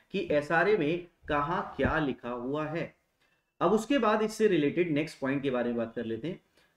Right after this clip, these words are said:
भाई, section टू में आप लोगों को कुछ definitions यहाँ mention कर रखी हैं। भाई, कौन कौन सी definition है इसके बारे में भी बात कर लेते हैं। तो अगर आप section two की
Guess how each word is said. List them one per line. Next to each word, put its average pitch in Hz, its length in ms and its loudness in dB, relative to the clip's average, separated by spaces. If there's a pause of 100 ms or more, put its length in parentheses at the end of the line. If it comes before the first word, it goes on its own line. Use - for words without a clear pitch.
भाई, 170 120 4
section 208 580 2
टू 233 240 0
में 220 220 2
आप 147 300 -2
लोगों 170 280 4
को 220 220 0
कुछ 233 300 -6
definitions 143 880 -2
यहाँ 151 260 -2
mention 123 440 -2
कर 151 180 -4
रखी 147 260 -6
हैं। 170 120 -8 (360)
भाई, 156 120 2
कौन 160 340 4
कौन 208 220 -2
सी 214 180 -4
definition 175 600 0
है 180 260 -4
इसके - 300 -4
बारे 123 340 -2
में 143 220 -4
भी 165 160 -4
बात 123 340 -4
कर 131 120 -2
लेते 131 280 -4
हैं। - 180 -10 (420)
तो 185 80 2 (120)
अगर 226 340 6
आप 190 340 2
section 233 480 0
two 220 260 -2
की 180 340 -4